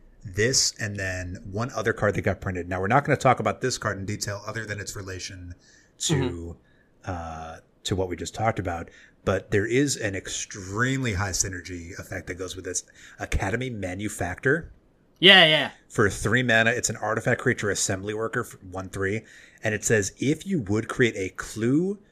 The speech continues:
Speaker 1: food, or treasure token, instead create one of each."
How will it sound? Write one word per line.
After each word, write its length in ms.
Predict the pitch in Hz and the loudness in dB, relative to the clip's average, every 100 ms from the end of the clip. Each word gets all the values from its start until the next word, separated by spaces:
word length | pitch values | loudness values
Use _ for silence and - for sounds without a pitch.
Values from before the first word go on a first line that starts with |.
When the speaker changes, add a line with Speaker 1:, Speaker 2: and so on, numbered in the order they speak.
| _ | _
Speaker 1:
food, 460 | - - 127 131 131 | -16 0 2 4 0
or 180 | 113 120 | -2 -2
treasure 340 | - 104 90 | 2 2 2
token, 560 | - 95 - 87 85 85 - - - | -4 -4 -4 -8 -10 -14 -20 -20 -14
instead 420 | 107 92 - 104 | -8 -6 -2 -2
create 420 | - 113 110 107 92 | -2 -2 -4 -6 -12
one 140 | 92 | -10
of 120 | 90 | -10
each." 480 | 95 82 - - - | -12 -14 -10 -10 -12